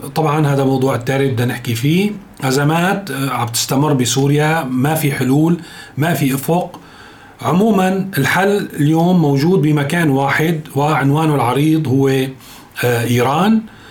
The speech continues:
طبعًا، آه، ممكن، آه، يكون الأداء الحكومي في المستقبل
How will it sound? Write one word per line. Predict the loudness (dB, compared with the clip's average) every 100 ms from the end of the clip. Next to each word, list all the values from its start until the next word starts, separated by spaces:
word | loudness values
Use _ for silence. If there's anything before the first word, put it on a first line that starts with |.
| -20 -20 -20 -8 -2
طبعًا، | 2 2 2 0
آه، | 0 0 2
ممكن، | 2 2 2 2 2 2 0
آه، | -2 0 0
يكون | -2 0 0 2
الأداء | 0 0 0 0
الحكومي | 0 -2 -2 0 2 2
في | 0 0
المستقبل | 0 -2 -2 -4 0 0 0